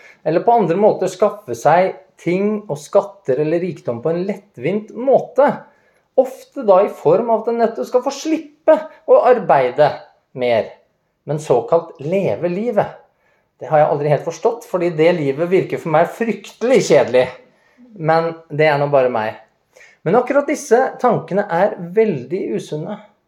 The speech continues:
Fordi arbeid er en av Guds gode skaperordninger. Det er noe vi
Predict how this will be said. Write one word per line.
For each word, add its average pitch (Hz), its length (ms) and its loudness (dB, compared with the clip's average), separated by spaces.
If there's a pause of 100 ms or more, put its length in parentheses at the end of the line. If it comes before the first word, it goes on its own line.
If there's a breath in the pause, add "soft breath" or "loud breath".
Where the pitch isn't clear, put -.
(880)
Fordi 170 220 -6 (140)
arbeid 208 500 -4 (880)
er 156 120 -4 (240)
en 143 160 -4
av 165 80 -8
Guds 180 300 -12 (140)
gode 175 440 -10
skaperordninger. 127 1040 -10 (600)
Det - 80 -8
er 147 80 -2
noe 196 160 -2
vi 160 100 -4